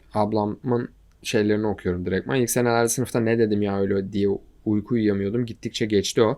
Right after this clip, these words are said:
Profesyonel an-, anlamda bu eğitim sistemi beni yeteneklerimden böbürlenmeyi kafama soktu. Bu çok önemli bir şey. Kendinize güvenmenizi sağlıyor. Gerçekten Almanya'daki bu eğitim sistemi öğrendikleriniz ve kendi yaptıklarınızla ilgili böbürlenmeyi, emin olmayı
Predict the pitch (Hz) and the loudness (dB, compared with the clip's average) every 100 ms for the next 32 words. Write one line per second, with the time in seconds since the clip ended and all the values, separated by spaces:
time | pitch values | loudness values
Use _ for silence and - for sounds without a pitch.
0 | - 113 107 110 113 107 98 98 - 101 | -4 -4 -4 -2 -2 -2 -2 -4 -4 -4
1 | 98 110 127 120 104 104 113 110 - 104 | -2 -4 -2 2 2 0 -4 -6 -4 -4
2 | 117 117 110 110 101 104 98 104 104 117 | -4 -2 -2 -2 -4 -6 -4 -6 -4 -2
3 | 107 101 107 98 98 110 - 101 101 98 | -2 -2 -2 -2 -2 -4 -6 -6 -4 -4
4 | - 92 - - _ - - - - - | -6 -8 -8 -14 _ -20 -20 -20 -14 -2
5 | 139 127 104 98 95 90 92 95 113 110 | 2 2 2 0 -2 -6 -8 -6 -2 0
6 | 117 131 117 113 107 107 104 98 - 92 | 2 2 2 -2 -2 -2 -4 -4 -6 -6
7 | 95 95 104 95 - 92 95 104 104 110 | -6 -6 -6 -8 -8 -8 -4 -4 -2 -4
8 | 104 95 101 107 101 95 98 - - 101 | -4 -6 -2 2 2 0 -6 -8 -6 -6
9 | 117 - 110 110 117 117 113 113 113 143 | -6 0 4 4 4 2 -2 -2 0 -2
10 | 151 - _ 120 110 107 151 _ - 107 | -4 -10 _ -2 0 0 -4 _ -8 -2
11 | 110 123 113 - - 110 117 113 104 98 | 2 2 0 -4 -4 -2 0 -2 -2 -2
12 | 107 98 101 104 101 107 104 104 101 101 | -2 -2 -2 2 2 2 2 2 0 -2
13 | 107 135 - 104 113 110 98 98 98 101 | -2 -4 -2 -2 -2 -2 -2 0 0 2